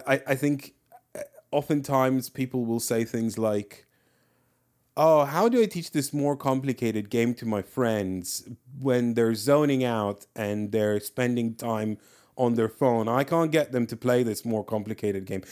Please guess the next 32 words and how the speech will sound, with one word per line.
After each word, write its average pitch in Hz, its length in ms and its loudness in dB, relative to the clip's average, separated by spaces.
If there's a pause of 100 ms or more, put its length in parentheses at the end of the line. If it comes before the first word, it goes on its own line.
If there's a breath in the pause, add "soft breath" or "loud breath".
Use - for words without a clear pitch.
(220 loud breath)
That's 165 320 2
your 214 120 4
friends 180 380 0
telling 160 360 2
you 131 120 2
they 120 140 2
don't 120 220 2
want 117 240 0
to 113 80 -6
play 101 260 -2
the 98 100 -4
more 95 200 -4
complicated 98 640 -6
game. 131 180 0 (220 loud breath)
It's 165 200 0
not 202 280 0
their 180 140 0
speed. 160 640 -4 (280 soft breath)
Pick 185 200 2
something 175 400 0
lighter, 147 600 2
you 123 160 0
know? 127 280 2 (300 loud breath)
And, 156 240 2
and 175 200 0
I'm 170 160 0
not 208 220 0
saying 208 260 0
that 202 220 0
to 165 80 -10
be 175 120 -2
disparaging. 139 760 0